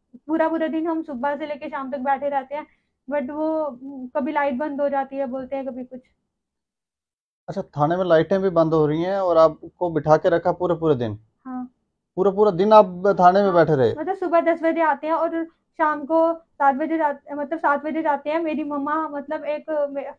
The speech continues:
Speaker 1: मैं फार्मर फैमिली से हूँ, जो क्योंकि मेरे, मेरे पापा मढ़ में जहाँ भी रहते हैं,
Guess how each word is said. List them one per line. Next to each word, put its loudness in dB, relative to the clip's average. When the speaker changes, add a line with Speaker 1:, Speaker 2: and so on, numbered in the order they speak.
Speaker 1:
मैं 0
फार्मर 2
फैमिली -4
से -8
हूँ, -6
जो -6
क्योंकि -4
मेरे, -2
मेरे -4
पापा -2
मढ़ -4
में -6
जहाँ -4
भी 0
रहते -4
हैं, -6